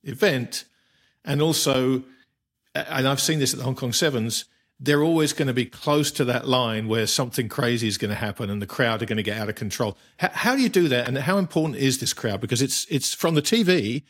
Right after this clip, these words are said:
it's just magnificent. That's the bit I think that makes everybody say, "I, I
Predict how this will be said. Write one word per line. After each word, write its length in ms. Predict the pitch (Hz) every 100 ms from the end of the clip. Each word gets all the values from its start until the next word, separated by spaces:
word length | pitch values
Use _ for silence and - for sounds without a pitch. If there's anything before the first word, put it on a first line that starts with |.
| _ _ _ _ -
it's 160 | 151
just 160 | - 190
magnificent. 600 | 156 127 160 135 107 117
That's 340 | 139 160 175 -
the 40 |
bit 200 | 127 120
I 140 | 131 139
think 220 | 143 104
that 120 | -
makes 220 | 123 127
everybody 240 | 135 123 117
say, 100 | 110
"I, 100 | - - -
I 120 | 127